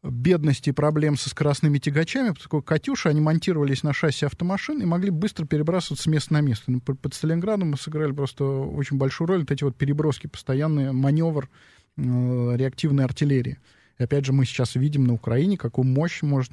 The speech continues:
э, проводить реактивная артиллерия по неукрытым целям. Но "Ванюши" крупнокалиберные, они как раз в позиционных боях под Ржевом,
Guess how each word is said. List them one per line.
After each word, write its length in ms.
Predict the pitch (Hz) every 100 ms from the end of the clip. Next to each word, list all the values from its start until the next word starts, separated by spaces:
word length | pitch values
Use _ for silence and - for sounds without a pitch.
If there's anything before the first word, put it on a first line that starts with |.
| -
э, 320 | 123 123 123 131
проводить 500 | 127 117 123 147 -
реактивная 500 | 131 120 - 135 127
артиллерия 480 | 120 139 143 160 123
по 340 | - 131 123 - - - _
неукрытым 540 | 131 127 131 123 127 127
целям. 340 | 131 107 107 - - - -
Но 500 | 131 135 135 - - _ _ 214
"Ванюши" 480 | 139 143 233 - -
крупнокалиберные, 760 | 135 135 131 131 127 117 113 120
они 160 | 156
как 160 | 156 139
раз 160 | 139
в 180 | - -
позиционных 560 | - 127 127 143 127 123
боях 240 | 120 123
под 220 | - 123
Ржевом, 480 | 127 123 113 107 117